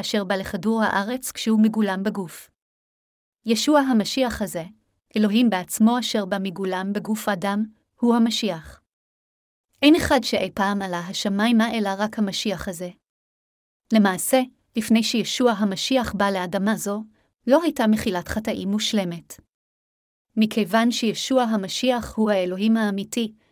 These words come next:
הוא יכול היה לעלות אל אלוהים האב. אין אף אחד אחר מלבד ישוע המשיח אשר עלה אל מלכות השמיים.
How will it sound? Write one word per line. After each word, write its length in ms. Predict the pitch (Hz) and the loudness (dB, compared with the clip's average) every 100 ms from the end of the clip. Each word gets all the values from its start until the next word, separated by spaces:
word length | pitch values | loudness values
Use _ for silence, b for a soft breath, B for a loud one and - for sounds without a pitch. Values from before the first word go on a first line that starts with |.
| b - | b 0
הוא 100 | 214 | 2
יכול 340 | 202 - 285 | 2 2 4
היה 240 | 262 208 | 4 2
לעלות 420 | 208 190 175 214 220 | 2 0 -2 -4 -4
אל 120 | 214 | -2
אלוהים 360 | 214 208 190 | -2 -2 -4
האב. 360 | 190 - 175 165 - _ _ _ _ _ _ _ _ _ _ | -4 -6 -8 -14 -20 _ _ _ _ _ _ _ _ _ _
אין 160 | 285 311 | 4 4
אף 160 | 311 320 | 4 -2
אחד 260 | - 214 | -2 -2
אחר 300 | 196 - 214 | -2 -2 -2
מלבד 420 | 196 185 175 196 196 | -2 -6 -4 -4 -4
ישוע 340 | - - 226 | -6 0 0
המשיח 640 | 202 190 175 - 254 220 | 0 -4 -4 -2 -2 -2
אשר 180 | 226 - | -6 -4
עלה 340 | 226 196 185 196 | -2 -2 -2 -2
אל 120 | 220 | 0
מלכות 400 | 208 196 202 - | 0 -2 -6 -8
השמיים. 580 | - 208 196 185 170 | -2 -2 -2 -4 -8